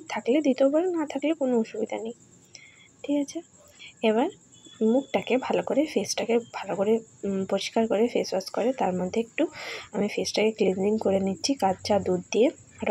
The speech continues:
মিল্ক দিয়ে। এটা ভালো ক্লিনজার হয় স্কিনের জন্য। এবার আমি যে স্ক্রাবটা তৈরি করেছিলাম কফি দিয়ে, সেই স্ক্রাবটা পুরো ফেসে লাগিয়ে নেব ঘষে ঘষে ভালো করে। এই দেখো ঘষছি, ঘষছি, ঘষছি, ভালো করে <laughs> লাগাচ্ছি, গলায় লাগিয়ে নিচ্ছি। কেমন যেন ভূতের মতো লাগছে,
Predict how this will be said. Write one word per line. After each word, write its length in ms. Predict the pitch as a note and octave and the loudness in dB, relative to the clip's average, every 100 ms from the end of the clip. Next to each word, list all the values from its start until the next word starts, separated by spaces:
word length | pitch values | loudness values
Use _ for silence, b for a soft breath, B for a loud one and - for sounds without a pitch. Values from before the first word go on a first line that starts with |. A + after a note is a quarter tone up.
| G3 | 0
মিল্ক 260 | F#3+ F3 - | 0 -4 -2
দিয়ে। 160 | A3+ D4 | 2 2
এটা 140 | C#4 G3 | 2 0
ভালো 240 | F#3+ F#3+ G3 | -2 -4 -2
ক্লিনজার 480 | G3 F#3 F#3 A3 G#3 | -2 -2 2 2 0
হয় 240 | F#3+ F3 | -2 -2
স্কিনের 420 | F3 - G3 F#3 F#3 | -4 -6 -4 -4 -6
জন্য। 260 | F3 F3 C#4 B B B B B B3 | -6 -4 -6 B B B B B -4
এবার 200 | A3+ C4 | 0 2
আমি 240 | B3 D4 G4+ A4 - | 4 4 2 0 -2
যে 180 | A3 G#3+ | 2 2
স্ক্রাবটা 440 | G#3+ - G3 - G3 | 2 -2 -2 0 -2
তৈরি 260 | G3 G3 | 0 -2
করেছিলাম 480 | F#3+ G3 - - A#3 | -2 -2 -4 -4 -2
কফি 300 | A3 F#3+ - A3 | 0 -2 0 -2
দিয়ে, 200 | C4+ G#4+ B B B B - | 0 -4 B B B B -10
সেই 240 | - A3+ | 0 0
স্ক্রাবটা 520 | G#3+ - F3+ F3+ - C4+ | 0 -2 -2 -2 -2 0
পুরো 240 | A3 A#3+ | 4 4
ফেসে 400 | B3 - G3 A3 | 4 0 0 2
লাগিয়ে 320 | G3+ F#3+ F#3+ G3 | 2 2 0 -2
নেব 160 | F#3+ B3+ | 0 -2
ঘষে 320 | A#3+ G3+ - | -2 -6 -2
ঘষে 240 | G#3 F#3 B3 | -2 0 -2
ভালো 240 | A3 F#3+ F3+ | 0 -2 -4
করে। 200 | F3+ A#3+ B B B B - | -2 -4 B B B B -4
এই 140 | B3+ A3+ | 2 4
দেখো 180 | G#3 A3 | 4 2
ঘষছি, 320 | G#3+ G3 - A3+ | 2 0 0 2
ঘষছি, 320 | G#3 - A3+ | 2 2 2
ঘষছি, 340 | G#3+ G3 - A#3 | 2 0 -2 0
ভালো 220 | G#3 G#3 | 0 -2
করে 180 | A#3+ A3 | 0 -2
<laughs> 380 | - - B3+ A#3 | -2 -8 2 4
লাগাচ্ছি, 420 | A3+ A3 - - | 4 0 -6 -2
গলায় 360 | A#3+ A3+ A3+ A3+ | 2 4 4 6
লাগিয়ে 340 | A3+ G#3+ A3 | 6 4 2
নিচ্ছি। 240 | A3 - A#3 | 0 -2 -4
কেমন 240 | A3+ G#3+ G#3+ | -2 0 0
যেন 140 | A3 A3 | 0 0
ভূতের 280 | G#3 A3 G#3+ | 0 0 0
মতো 200 | G#3+ - | -2 -2
লাগছে, 340 | G#3 G3 - | -4 -4 0